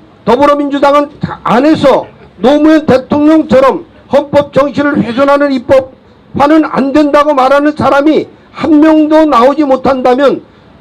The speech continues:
더불어민주당은 이미 좀비 정당이다.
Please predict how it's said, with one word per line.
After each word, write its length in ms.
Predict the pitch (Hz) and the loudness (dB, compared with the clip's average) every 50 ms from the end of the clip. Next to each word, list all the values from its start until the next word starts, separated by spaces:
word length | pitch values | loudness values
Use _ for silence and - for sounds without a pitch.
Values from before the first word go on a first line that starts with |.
| _ - | _ -8
더불어민주당은 960 | - 190 220 240 285 294 294 294 294 285 277 294 285 285 285 294 302 294 285 - | -4 -4 0 0 2 2 2 0 -2 -4 -4 0 0 2 2 2 0 -2 -4 -6
이미 400 | - 262 302 370 359 262 202 - - _ | -4 0 2 2 2 2 -2 -6 -14 _
좀비 540 | - 196 233 262 269 269 277 294 311 294 302 | -6 -4 -4 -4 -2 0 2 2 2 2 0
정당이다. 680 | - 202 247 262 247 269 262 262 254 226 208 156 - | -4 -6 -6 -2 0 0 0 0 0 0 -2 -2 -2